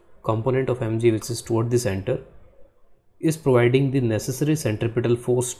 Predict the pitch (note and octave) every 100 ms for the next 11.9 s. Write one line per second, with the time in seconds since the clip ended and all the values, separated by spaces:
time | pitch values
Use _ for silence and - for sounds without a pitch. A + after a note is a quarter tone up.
0 | - C3+ A#2 B2 - - - - - -
1 | - - _ - A#2 A#2 B2 - B2 A#2+
2 | A#2+ A#2 - A2+ G2+ G#2 G#2 C#3 B2+ A#2+
3 | G#2+ G#2 B2+ A#2+ A2+ - G#2+ - A2+ G#2+
4 | - A#2 A2 G#2+ B2 A2+ G2 G#2 G2 G2
5 | - - - _ - - _ - _ _
6 | - A#2 A2+ - - - C3 B2 B2 C#3
7 | C3 C#3 C#3 - B2 B2 C3+ F#3 - -
8 | _ - A2 A#2 C3 - B2 A#2 A2+ A#2+
9 | A#2 G2+ A#2+ B2+ B2 B2+ B2 A#2 B2 A2
10 | G#2 G#2 - G#2+ G#2 G2+ - G#2 G2 F#2
11 | A2+ - B2 B2 G2+ G2+ G2 G2 B2